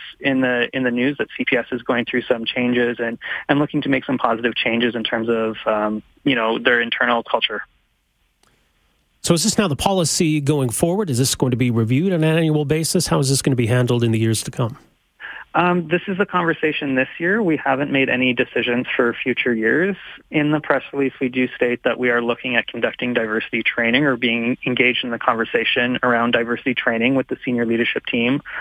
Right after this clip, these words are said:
Speaker 1: of, uh, C P S, so Chief Chafin, um, Deputy Chief Parhar, and the rest of the executive leadership team, which the chief, um, has agreed to, because any sort of cultural shift internally within an organization always, of course, has to start from the top down.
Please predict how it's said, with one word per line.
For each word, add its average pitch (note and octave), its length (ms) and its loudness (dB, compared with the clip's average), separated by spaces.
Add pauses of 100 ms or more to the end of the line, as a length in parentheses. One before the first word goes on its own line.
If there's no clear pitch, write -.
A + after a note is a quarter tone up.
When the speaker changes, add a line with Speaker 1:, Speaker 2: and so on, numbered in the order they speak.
(160)
Speaker 1:
of, A2+ 400 2 (240)
uh, A#2 260 2 (120)
C A#2+ 100 0
P A#2 140 0
S, C3+ 160 0 (100)
so B2 160 2
Chief A#2 240 -6
Chafin, A#2 560 -2 (400)
um, A2+ 220 2
Deputy A2+ 400 0
Chief - 240 -4
Parhar, A2+ 580 2
and A#2 160 2
the A2+ 60 4
rest A#2 200 2
of C3 60 0
the A#2 80 0
executive A2+ 420 0
leadership A#2 420 0
team, C#3+ 360 2
which B2+ 380 -2
the B2+ 100 2
chief, B2 320 0 (420)
um, B2 380 4
has B2+ 220 2
agreed B2 320 0
to, C3 240 0
because C#3+ 280 0
any D#3+ 180 2
sort D3+ 200 2
of C3 100 -4
cultural C3 360 -4
shift - 320 -2
internally B2 380 -2
within B2 200 0
an A#2+ 80 2
organization A2+ 600 0
always, C3+ 240 2
of B2 100 -2
course, A#2+ 240 -2
has B2 120 2
to A2 100 -10
start A2+ 260 -2
from A#2+ 140 -2
the A2+ 80 2
top G#2 280 -2
down. A2 320 0